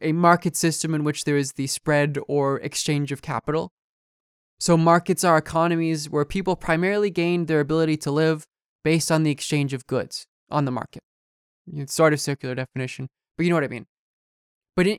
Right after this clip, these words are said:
in the class system, where class reigns over status, the only thing that determines your wealth or your prospects, according to Weber, are how much capital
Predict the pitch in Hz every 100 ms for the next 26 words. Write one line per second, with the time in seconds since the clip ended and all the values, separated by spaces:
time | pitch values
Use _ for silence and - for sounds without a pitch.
0 | - 220 233 220 - 156 151 - - 156
1 | 135 135 127 156 _ 147 147 - 156 156
2 | - 151 139 143 139 127 127 - 190 160
3 | 165 - - _ _ _ _ _ 147 170
4 | 190 214 214 208 202 190 - 151 185 180
5 | 165 151 151 - - 160 147 131 135 -
6 | - - 147 139 - 160 156 139 139 -
7 | 143 151 147 147 143 143 139 160 - _
8 | _ _ 151 147 165 190 220 - 185 180
9 | 185 180 180